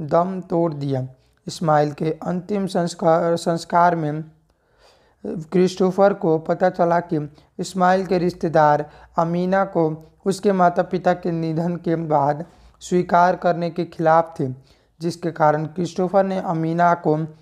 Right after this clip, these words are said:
अपने बच्चे के रूप में गोद ले लिया। क्रिस्टोफर को क्राइम ब्रांच के एसपी के बाद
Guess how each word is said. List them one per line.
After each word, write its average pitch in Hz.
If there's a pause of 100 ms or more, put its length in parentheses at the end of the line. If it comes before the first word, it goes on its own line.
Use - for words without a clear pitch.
(320)
अपने 208
बच्चे 180
के 180
रूप 165
में 151 (320)
गोद 160
ले 165
लिया। 156 (420)
क्रिस्टोफर 170
को 156
क्राइम 160
ब्रांच 151
के 156 (360)
एसपी 196
के 190
बाद 160